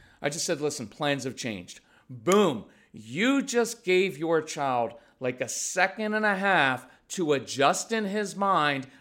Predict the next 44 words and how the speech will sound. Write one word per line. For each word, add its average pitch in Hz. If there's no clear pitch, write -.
because 135
when 127
he 196
heard 208
plans 185
have 185
changed, 160
inside 175
he's 143
thinking, 113
"Oh, 123
crap." -
And 147
instead 160
of 185
just -
springing 214
it 170
on 147
him, 135
"Hey, 165
put 254
your 208
stuff -
away. 160
Stop 240
doing 220
what 185
you're 175
doing, 147
and 143
you're 175
gonna 165
do 156
what 151
I'm 143
gonna 135
do 127
right 123
now." 107
I 127
just 190
said, 156
"Plans 180